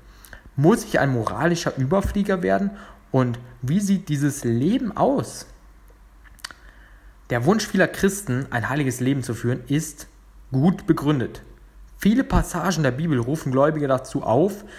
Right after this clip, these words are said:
ein heiliges Leben zu führen. "Darum heiligt euch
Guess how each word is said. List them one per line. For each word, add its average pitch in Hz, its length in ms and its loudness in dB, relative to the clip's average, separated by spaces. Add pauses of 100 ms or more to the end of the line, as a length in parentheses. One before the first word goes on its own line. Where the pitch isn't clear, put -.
(140)
ein 117 260 -4
heiliges 151 460 -2
Leben 127 360 0
zu - 140 -6
führen. 120 400 -2 (760)
"Darum 165 420 2
heiligt 175 400 2
euch 120 380 -2